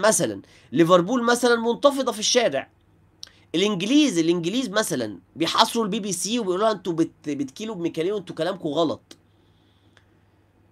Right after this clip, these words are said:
المظاهرات بقى أيرلندا، اسكتلندا، معرفش إيه، الدول دي كلها، تمام؟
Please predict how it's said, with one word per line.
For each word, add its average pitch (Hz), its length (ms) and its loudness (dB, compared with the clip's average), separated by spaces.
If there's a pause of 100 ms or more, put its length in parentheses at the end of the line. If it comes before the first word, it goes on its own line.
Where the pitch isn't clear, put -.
(680)
المظاهرات 175 440 0
بقى 208 300 2
أيرلندا، 151 540 2
اسكتلندا، 147 640 -6
معرفش 117 480 -6
إيه، 165 340 2
الدول 156 280 -2
دي 156 120 -8
كلها، 185 560 -6 (1200)
تمام؟ 170 400 0